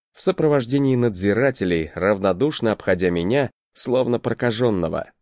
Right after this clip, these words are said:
Фирс и Алем подхватили меня под руки и повели вместе с потоком. Я подумал, что ситуация-то весьма знакомая, и руки тоже. Да уж, я, похоже, так и стремлюсь на всех парах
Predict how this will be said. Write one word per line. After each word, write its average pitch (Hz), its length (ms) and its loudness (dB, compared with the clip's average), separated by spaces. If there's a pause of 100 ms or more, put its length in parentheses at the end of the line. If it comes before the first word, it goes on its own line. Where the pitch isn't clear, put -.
(580)
Фирс - 500 -2
и 135 120 -2
Алем 127 440 0
подхватили 107 520 0
меня 135 240 2
под 147 280 0
руки 87 460 0
и 110 180 -2
повели 123 440 0
вместе 98 440 -2
с - 80 -6
потоком. 92 600 -4 (440)
Я 147 260 0
подумал, 151 420 2
что 135 200 -2
ситуация-то 131 760 0
весьма 127 480 0
знакомая, 123 800 0 (140)
и 135 120 -2
руки 143 440 -2
тоже. 85 540 -2 (560)
Да 98 380 4
уж, - 240 -4
я, 98 320 0
похоже, 127 460 -2
так 123 240 -2
и 123 60 0
стремлюсь 113 680 0
на 90 120 0
всех 92 320 -2
парах 98 460 0